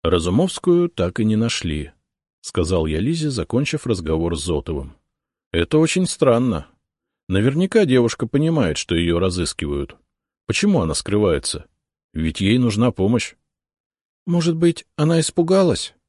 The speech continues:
предположила Лиза. «Ведь она усыпила господина Смолина и залезла в его мастерскую,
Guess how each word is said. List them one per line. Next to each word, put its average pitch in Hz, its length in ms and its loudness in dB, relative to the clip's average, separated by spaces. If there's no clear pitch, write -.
предположила 80 680 0
Лиза. 73 380 -6
«Ведь 107 180 0
она 190 220 4
усыпила 180 500 2
господина 151 520 0
Смолина 117 500 2
и 101 160 2
залезла 127 500 2
в 107 40 -2
его 120 240 2
мастерскую, 107 760 0